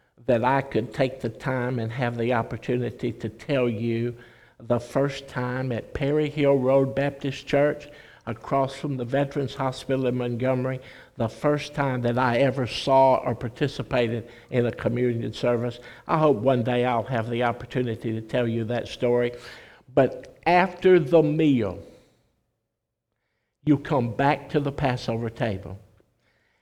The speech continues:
And this is where, in the teaching in the upper room, Jesus established what you know of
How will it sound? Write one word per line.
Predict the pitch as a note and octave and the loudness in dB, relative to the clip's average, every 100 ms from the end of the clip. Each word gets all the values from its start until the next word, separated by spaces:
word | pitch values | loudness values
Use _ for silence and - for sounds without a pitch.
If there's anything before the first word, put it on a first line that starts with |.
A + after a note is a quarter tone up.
| _ | _
And | B2+ A2 G#2 | -2 -2 0
this | D#3 F#3 F3+ | 6 6 4
is | G#3+ G3 - | 0 0 -2
where, | C3 C#3+ A2+ G#2 G2+ B2+ - _ _ _ _ _ _ _ - | 2 4 4 0 -4 -10 -16 _ _ _ _ _ _ _ 4
in | D#3 B2+ | 6 6
the | A#2 | 0
teaching | - - - A3+ - - A2+ A2 C#3+ - - - | -6 -8 -8 -8 -8 -4 -2 -2 -6 -14 -8 0
in | C#3+ | 2
the | A#2+ B2+ - | 2 -2 -2
upper | C#3+ - F3+ | -4 0 0
room, | D#3+ B2 A2 A2+ B2+ - - _ _ C3+ _ - | 2 2 0 -2 -8 -14 -20 _ _ -20 _ 2
Jesus | E3 E3+ G#3+ G#3+ - - | 2 4 2 2 0 -4
established | E3+ - - D#3+ B2 A#2 C#3+ C#3 | -4 -4 2 2 2 -2 -6 -6
what | D3 D3+ - | -2 -2 -2
you | C#3 C#3+ A3+ B3+ | -4 0 2 4
know | F3 C3 B2 | 4 4 4
of | A#2 B2+ C#3 | 2 0 -2